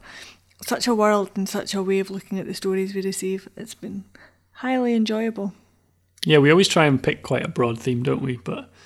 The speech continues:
Speaker 2: this one particularly seemed to fit everything, which is, which was quite nice.
Speaker 1: I think one of the things that I found about this theme in particular was how much the artwork managed to delve into the theme.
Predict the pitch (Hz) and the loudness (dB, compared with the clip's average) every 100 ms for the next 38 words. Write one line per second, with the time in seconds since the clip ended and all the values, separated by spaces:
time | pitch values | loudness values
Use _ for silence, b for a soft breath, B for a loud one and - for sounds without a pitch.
0 | b b b - 143 143 131 120 127 - | b b b -10 -6 -2 -2 -4 -8 -12
1 | - 135 127 123 120 - _ - - 139 | -8 -6 -4 -4 -6 -10 _ -12 -6 -4
2 | - 143 151 147 151 147 - 127 180 - | -4 -8 -6 -4 -4 -6 -6 -6 -6 -8
3 | 147 - - _ _ _ _ _ 170 - | -10 -12 -18 _ _ _ _ _ -16 -14
4 | 147 - 202 160 139 - - _ _ _ | -12 -8 -6 -6 -8 -14 -20 _ _ _
5 | b b 226 220 254 226 - - 226 226 | b b -6 2 2 2 -6 -6 4 6
6 | 233 226 226 214 214 208 208 208 202 202 | 6 2 0 2 0 0 -2 -2 -4 -2
7 | 160 196 - 185 190 190 185 185 185 185 | 0 0 -2 -2 -2 -4 -2 -2 -2 -4
8 | - 202 185 185 - 202 - - 156 175 | -4 -2 -2 -4 -4 -6 -6 -4 -2 -2
9 | 214 B B B B _ 202 202 202 202 | -4 B B B B _ -2 2 4 6
10 | 196 196 196 - - - 214 226 240 226 | 6 4 0 -10 -8 -2 4 6 6 4
11 | 226 - _ - 202 214 131 - - _ | 0 -8 _ -4 0 0 0 -4 -6 _
12 | 202 196 - - _ - 202 214 104 185 | 0 0 0 -4 _ 0 2 2 2 0
13 | 156 - 185 185 196 - 208 190 190 190 | -2 -4 -2 -2 0 -2 -2 -2 0 0
14 | 190 196 196 - 196 196 220 269 262 | 0 -2 -4 -4 -8 -4 -2 -2 -4